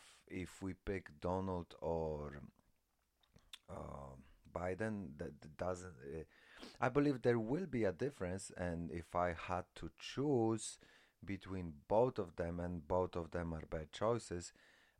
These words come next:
I would actually choose Trump, but I decided not to vote because Trump, in my opinion, is pretty bad choice, and I will explain why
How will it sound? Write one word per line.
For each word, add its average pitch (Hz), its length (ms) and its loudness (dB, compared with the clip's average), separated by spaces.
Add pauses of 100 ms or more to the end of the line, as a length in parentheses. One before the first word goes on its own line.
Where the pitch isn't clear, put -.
I 101 120 8
would 123 300 2
actually 80 380 -4
choose - 480 -8
Trump, 101 640 2 (440)
but 95 380 6 (140)
I 87 140 -2
decided 87 560 0
not 113 400 0
to 85 80 -6
vote 78 560 -8
because 82 640 -4 (640)
Trump, 101 360 2
in 92 140 -2
my 92 160 2
opinion, 92 460 -2
is 85 140 -6
pretty 98 300 -8
bad 85 280 -4
choice, 85 520 -2
and 87 140 -2
I 87 80 0
will 85 220 -2
explain 82 640 -6
why 80 240 -6